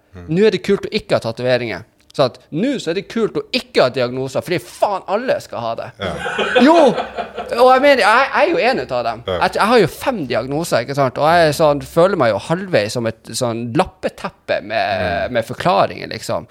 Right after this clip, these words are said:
Speaker 1: Ja.
Speaker 2: Og jeg, jeg forstår meg ikke helt på det der, men det som irriterer meg mest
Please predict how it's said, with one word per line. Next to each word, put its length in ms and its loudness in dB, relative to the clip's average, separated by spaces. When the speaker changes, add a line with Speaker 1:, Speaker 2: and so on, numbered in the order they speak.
Speaker 1:
Ja. 120 -6
Speaker 2:
Og 380 4
jeg, 140 2
jeg 100 -4
forstår 380 -2
meg 160 -6
ikke 100 -10
helt 480 -4
på 320 2
det 100 -6
der, 220 2
men 240 0
det 180 2
som 140 -8
irriterer 480 -2
meg 140 -4
mest 500 -8